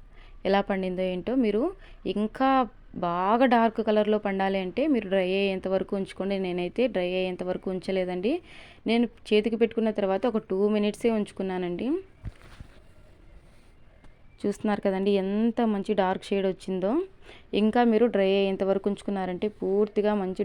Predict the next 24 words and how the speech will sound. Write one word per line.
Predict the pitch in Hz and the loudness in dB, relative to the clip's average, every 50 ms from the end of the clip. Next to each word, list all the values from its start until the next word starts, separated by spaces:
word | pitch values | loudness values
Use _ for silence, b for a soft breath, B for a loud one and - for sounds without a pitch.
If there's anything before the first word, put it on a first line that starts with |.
| 185 175 | -2 -2
డార్క్ | 170 170 185 190 202 - - 214 - | -2 0 0 -2 -2 -2 -4 -6 -4
షేడ్‌లోకి | - 190 185 185 190 190 190 - 185 | -2 -4 -2 0 -2 -2 0 -2 -6
వస్తుందండి. | - - - 180 185 180 175 175 175 190 233 269 254 208 | -6 -6 -8 -6 -6 -4 -4 -4 -4 -2 -2 -2 -2 -2
నాకు | 185 180 - 226 220 214 - - 196 | -4 -6 -6 -4 -4 -4 -4 -4 -4
ఈ | 196 190 - | -4 -2 -2
కలర్ | 202 196 196 190 202 | 0 0 0 0 -2
ఇష్టం | 196 - - 202 196 190 190 | -4 -4 -6 -8 -6 -4 -4
కాబట్టి | 185 180 180 - - 214 | -4 -4 -4 -4 -4 -2
నేను | 220 214 202 180 | -2 -2 -2 -2
ఇమ్మీడియట్‌గా | 175 180 180 185 185 175 - - 190 196 233 311 370 381 B B B B B B B B B 185 | -4 -4 -4 -2 -4 -4 -4 -4 -6 -4 -2 -2 -4 -6 B B B B B B B B B -2
వాష్ | 185 190 196 - - 202 | -2 -2 -2 -4 -4 -4
చేస్తున్నా. | 196 190 190 - 196 202 202 | -4 -4 -4 -4 -2 -2 -2
ఇక | 196 233 233 226 | 2 2 2 4
ఇది | 208 208 202 | 4 4 2
ఎన్ని | 185 185 196 208 220 | 2 2 2 4 4
రోజులు | 220 214 214 202 214 | 4 4 2 2 0
ఉంటుంది | 208 196 - 196 202 196 196 190 | 0 0 0 -2 0 0 0 -2
అని | 185 185 180 | -2 -2 -4
అంటే | 180 175 190 214 277 349 381 B B B B B B B - - | -2 -2 0 0 0 0 -2 B B B B B B B -2 0
చక్కగా | 220 214 - 226 220 220 233 240 240 | 0 0 2 2 2 4 4 4 4
వన్ | 220 202 190 | 2 2 2
వీక్ | 202 202 - 190 196 | 0 0 0 0 0
వరకు | 196 196 - 202 | 0 2 2 0
అయితే | 190 - 202 | 0 2 0